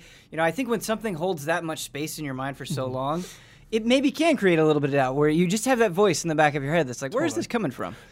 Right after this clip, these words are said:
Speaker 2: Yeah. Uh, I have no doubts because my, and I love franchises and sequels so much, as, as everyone knows. It's, I just love nothing more than when people you trust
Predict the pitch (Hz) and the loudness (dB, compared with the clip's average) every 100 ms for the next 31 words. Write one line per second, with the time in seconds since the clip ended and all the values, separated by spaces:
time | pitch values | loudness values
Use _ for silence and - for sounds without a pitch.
0 | - 349 294 110 - - 214 190 175 160 | 2 6 6 4 -10 2 6 8 10 8
1 | 156 - - - - - - _ _ _ | 4 -6 -20 -20 -20 -20 -20 _ _ _
2 | _ _ _ - 202 214 262 339 208 185 | _ _ _ 4 6 6 6 6 6 6
3 | 175 - 175 185 165 143 - - _ - | 6 2 0 4 4 2 -4 -12 _ 0
4 | 165 160 160 160 - _ _ _ 190 175 | 4 6 4 2 -2 _ _ _ 4 6
5 | 165 247 - 196 196 190 196 196 185 160 | 8 6 4 4 4 8 6 6 2 -2
6 | - 170 208 - 156 139 139 - 151 139 | 0 -2 0 2 2 4 2 2 -2 -2
7 | 160 147 139 143 139 135 135 127 120 - | 2 4 6 6 4 4 4 2 -2 2
8 | 160 147 - - - - - _ _ 170 | 2 2 -2 -10 -20 -20 -20 _ _ 4
9 | 175 175 202 196 165 196 214 277 214 190 | 4 4 6 6 6 4 4 4 4 6
10 | 196 190 175 139 156 147 139 143 143 143 | 6 6 4 4 2 4 2 4 4 2
11 | 143 139 - - - - - - - - | 0 -2 -8 -20 -20 -20 -20 -20 -20 -20
12 | - - - - 208 208 202 208 208 202 | -20 -20 -20 -4 0 2 4 4 2 0
13 | - 165 170 165 160 160 170 _ _ - | -8 -2 2 4 6 6 2 _ _ -14
14 | - - 147 - 160 165 175 - - - | -12 -4 -2 4 8 8 8 4 -2 -6